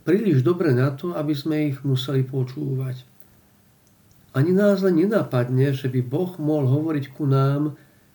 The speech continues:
aj prostredníctvom takýchto ľudí.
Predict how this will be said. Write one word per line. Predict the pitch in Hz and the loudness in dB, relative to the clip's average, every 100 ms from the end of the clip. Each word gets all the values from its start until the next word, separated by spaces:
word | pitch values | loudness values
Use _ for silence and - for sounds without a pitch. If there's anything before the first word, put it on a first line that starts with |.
| _ _ _ | _ _ _
aj | 139 135 - | -2 0 0
prostredníctvom | 135 131 - 151 139 139 135 - 143 139 139 | -2 -2 -2 -2 0 0 -2 -4 -2 0 -2
takýchto | 120 110 143 123 - 131 | -6 -6 -4 -4 -2 -2
ľudí. | 143 139 123 120 113 | -2 0 0 -2 -6